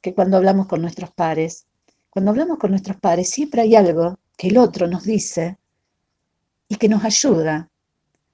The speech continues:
Y eso es lo maravilloso, lo maravilloso que,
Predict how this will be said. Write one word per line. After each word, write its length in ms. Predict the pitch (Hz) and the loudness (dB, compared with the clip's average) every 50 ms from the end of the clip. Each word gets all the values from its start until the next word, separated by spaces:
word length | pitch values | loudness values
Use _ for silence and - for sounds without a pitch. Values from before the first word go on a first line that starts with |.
| _ _ _ _ _ _ _ _ _ _ _ | _ _ _ _ _ _ _ _ _ _ _
Y 120 | - 285 | -2 -2
eso 240 | 302 285 - 302 262 | 0 2 4 6 6
es 240 | 240 247 240 240 - _ | 6 6 4 0 -6 _
lo 160 | - 196 202 | -4 -2 0
maravilloso, 840 | 185 190 185 190 190 180 190 190 - - 240 208 - - - 165 160 | 0 2 4 4 4 4 2 0 2 2 0 0 0 -2 -6 -6 -4
lo 160 | 156 175 175 | -4 -4 -4
maravilloso 680 | 180 180 185 180 202 196 - - 269 262 - - 254 247 | -4 -4 -2 -2 -2 -4 -2 -4 -4 -2 0 -2 -2 2
que, 260 | - 208 202 208 - | 2 2 2 2 0